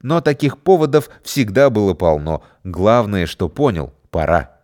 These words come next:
И всё прошло без надрыва и достаточно спокойно. Сам факт, что я помню с точностью до дня, сколько я не курю, говорит о том, что я ещё наркоман. Как в мечтах.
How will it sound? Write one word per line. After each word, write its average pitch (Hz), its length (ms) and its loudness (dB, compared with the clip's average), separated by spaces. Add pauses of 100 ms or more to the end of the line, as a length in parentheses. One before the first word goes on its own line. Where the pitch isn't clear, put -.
(440)
И 113 140 2
всё 160 260 0
прошло 110 380 2
без 85 180 -4
надрыва 95 580 2 (220)
и 107 120 -2
достаточно 82 760 -4
спокойно. 73 600 -8 (640)
Сам 202 260 2
факт, 190 240 0
что 170 380 2
я 139 180 2
помню 123 380 0
с - 80 -12
точностью 101 580 -4
до 82 180 0
дня, 104 300 -4
сколько 92 420 -2
я 82 160 -4
не 73 100 -10
курю, 113 320 -4 (260)
говорит 110 440 0
о 80 80 0
том, 202 220 -2
что - 160 -6
я 113 180 0
ещё 117 520 -2
наркоман. 80 600 -4 (720)
Как 90 200 -4
в - 40 -12
мечтах. 143 420 -2